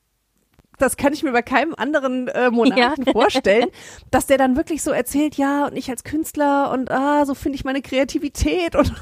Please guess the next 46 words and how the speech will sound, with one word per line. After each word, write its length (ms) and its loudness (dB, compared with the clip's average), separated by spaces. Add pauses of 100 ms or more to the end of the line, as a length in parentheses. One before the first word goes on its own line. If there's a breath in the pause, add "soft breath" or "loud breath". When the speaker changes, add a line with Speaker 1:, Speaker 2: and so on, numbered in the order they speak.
(120)
Speaker 1:
<laughs> 200 -4
und 120 -8
so, 160 -8 (220)
ja. 80 4 (400 loud breath)
Aber 140 6
es 80 2
war 100 4
total 300 -4 (120)
cool 140 6
und 140 -2 (240 loud breath)
die 60 -4
beiden 260 4
waren 160 4
auch 80 -2
total 400 0
angenehm 420 2
zusammen. 380 -2
Also 220 0 (260 loud breath)
das 120 -6
war 120 4
wirklich 280 -4
auch 80 -6
mal 160 4
sie, 300 -2
oh, 220 0
ihre 180 -2
Majestät 580 0
und 120 -2
so. 100 2
Also 140 4
es 80 -4
hat 140 -2
jetzt 140 -2
nicht 120 0
Speaker 2:
Mhm. 260 0
Speaker 1:
an, 20 -6
an, 300 -6
äh, 380 -8 (300 loud breath)
an 140 -2
Ehrerbietung 720 2
irgendwie 300 -4
gemangelt, 560 0
aber 120 2
es 120 -2
war 100 0
trotzdem 600 -4